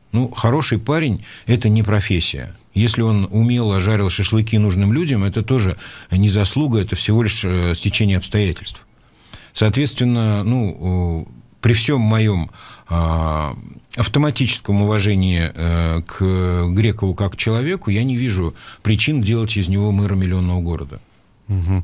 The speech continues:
Speaker 1: Ну, то есть он, да, он, э, наверное, хороший человек, он отличный семьянин, он не пьёт, не курит, э, безобразие не нарушает, но это не профессия.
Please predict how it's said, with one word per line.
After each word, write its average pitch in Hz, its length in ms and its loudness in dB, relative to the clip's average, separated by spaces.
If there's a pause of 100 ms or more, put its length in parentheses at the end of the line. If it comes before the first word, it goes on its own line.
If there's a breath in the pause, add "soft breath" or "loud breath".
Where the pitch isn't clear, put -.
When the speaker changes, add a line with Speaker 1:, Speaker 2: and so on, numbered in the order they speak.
(120)
Speaker 1:
Ну, 123 60 0
то 165 100 -2
есть 135 200 -2
он, 175 240 -2 (180 loud breath)
да, 156 240 2
он, 139 360 -2
э, 98 360 0
наверное, 110 520 0
хороший 104 420 -2
человек, 85 460 -4
он 101 120 0
отличный 110 420 -2
семьянин, 95 560 -2
он 120 200 -2 (260 loud breath)
не 107 160 4
пьёт, 120 300 -2
не 127 100 2
курит, 82 400 -4
э, 92 280 -2
безобразие 104 540 0
не 113 120 0
нарушает, 107 600 -2
но 101 220 0
это 95 320 -4
не 110 100 2
профессия. 135 580 -4